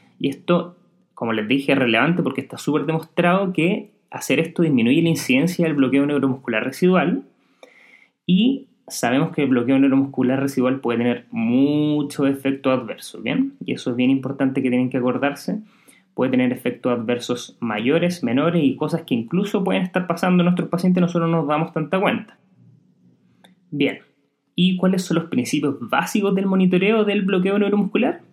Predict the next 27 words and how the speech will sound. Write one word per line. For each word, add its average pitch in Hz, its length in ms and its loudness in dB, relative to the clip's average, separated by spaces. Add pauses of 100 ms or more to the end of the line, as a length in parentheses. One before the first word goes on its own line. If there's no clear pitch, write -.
(520)
Y 156 80 -2
la 160 80 4
verdad 165 180 2
es 214 60 -6
que 240 80 4
el 226 60 6
monitoreo 190 360 4
de 240 60 2
la 220 100 2
transmisión 196 540 4
neuromuscular 185 840 2
requiere 147 540 2
de 160 60 4
una 175 120 4
estimulación 175 720 0
supramáxima, 127 1400 -2
y 135 100 -2
esto 135 140 -2
es 123 40 4
un - 60 0
concepto - 380 -6
bien 120 120 2
importante, 190 720 0
de 175 100 2
un 156 80 0
nervio 147 280 0
motor, 160 440 0